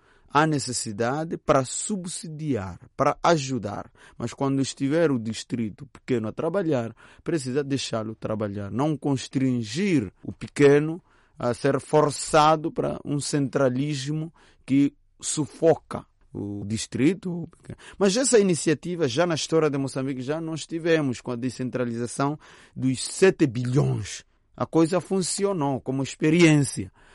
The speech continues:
Agora, de, muitos distritos aproveitaram dos sete bilhões como uma descentralização econômica no país e funcionou. Então, quero apelar que é importante que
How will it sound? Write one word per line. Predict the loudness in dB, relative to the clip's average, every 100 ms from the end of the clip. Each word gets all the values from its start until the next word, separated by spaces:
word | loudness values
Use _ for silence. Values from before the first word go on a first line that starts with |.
| _
Agora, | -2 2 4 4 2
de, | 0
muitos | -2 -2 0 0 0 -4
distritos | -4 -2 -4 -4 -14 -10
aproveitaram | -6 -2 -2 -2 -2 4 6 8 6 2
dos | -2 -6
sete | -8 -8
bilhões | -10 -8 -8 -10 -8
como | -6
uma | -6 -6
descentralização | -8 -10 -8 -8 -4 -4
econômica | -4 -4 -2 -2 -4 -8 -16 -18 -20 -6
no | -6
país | -2 0 0 -2 -4 _ -16
e |
funcionou. | -8 -6 -4 -2 0 0 -4 _ -18 -8
Então, | 0 0 0
quero | 4 6 6 4 -4 -6
apelar | -2 2 4 6 4 0 -10
que | -12 -4
é | -4
importante | -4 -4 -4 -2 -2 -2 -4 -6 -8
que | -4 -6